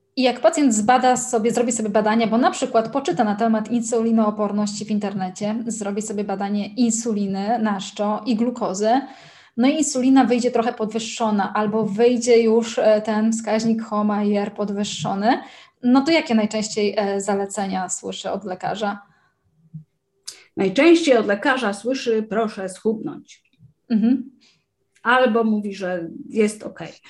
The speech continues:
Speaker 2: <laughs> Tak jest najczęściej niestety. Tak jest najczęściej niestety. Yy, no to jest przykre, bo to też, yy, jakby do otyłości się odnosi, bo bardzo wielu pacjentów,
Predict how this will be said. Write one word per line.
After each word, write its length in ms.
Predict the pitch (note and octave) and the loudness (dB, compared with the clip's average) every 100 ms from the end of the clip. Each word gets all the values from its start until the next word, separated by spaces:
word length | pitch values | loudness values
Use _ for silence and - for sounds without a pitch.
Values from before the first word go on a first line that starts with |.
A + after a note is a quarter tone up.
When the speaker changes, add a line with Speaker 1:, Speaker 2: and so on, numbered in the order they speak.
| - - - | -20 -16 -8
Speaker 2:
<laughs> 400 | - C#4+ E3+ - | -4 -4 -6 -6
Tak 180 | B3+ - | -6 0
jest 180 | B3 A#3+ | 0 2
najczęściej 600 | B3 A#3+ A#3+ B3 - G3+ | 0 4 2 2 0 -4
niestety. 680 | G3 G3 F#3 F3 G3+ G#3 - _ - - - - - - - - _ | -4 -6 -8 -6 -6 -8 -12 _ -20 -20 -20 -20 -20 -20 -20 -20 _
Tak 200 | A3 A3 | -4 0
jest 160 | A#3+ A#3+ | 0 0
najczęściej 600 | A3+ A3 A3+ A3 A3+ G#3+ | -2 -2 -4 -2 0 0
niestety. 540 | G#3 - G3+ G3 A3+ | -2 -4 -4 -4 -2
Yy, 1400 | A#3+ C#4 - A3+ G#3+ G#3 G#3 G#3 G#3 G#3 G#3 G#3 G#3 G#3 - | 0 0 -2 -4 -4 -4 -4 -4 -4 -4 -4 -6 -6 -4 0
no 100 | C#4 | 0
to 160 | D#4+ | 2
jest 200 | D4 C#4+ | 0 -2
przykre, 380 | - C4+ B3+ F#3+ | -4 -6 -4 -4
bo 100 | G3 | -6
to 180 | G3 G#3+ | -6 -6
też, 420 | A#3 A3+ G#3+ - | -4 -4 -4 -10
yy, 240 | - A3 G#3+ | -6 -4 -2
jakby 260 | G#3 A3 | -2 -2
do 280 | G#3+ G#3+ E3+ | 0 0 0
otyłości 520 | G#3+ A3+ A3 A#3 G#3 | -2 -2 -2 -4 -8
się 160 | - G3+ | -8 -6
odnosi, 540 | G3 G#3 G#3+ - G#3 | -2 -2 -2 -4 -4
bo 260 | G3 G3 G3 | 0 2 2
bardzo 400 | G3+ G3+ G3+ G3 | 0 -2 -4 -6
wielu 260 | G3 G3+ | -4 -4
pacjentów, 800 | G#3 G3 - G3 G3 F#3+ F#3+ F#3+ | -4 -8 -4 -2 -2 -2 -6 -6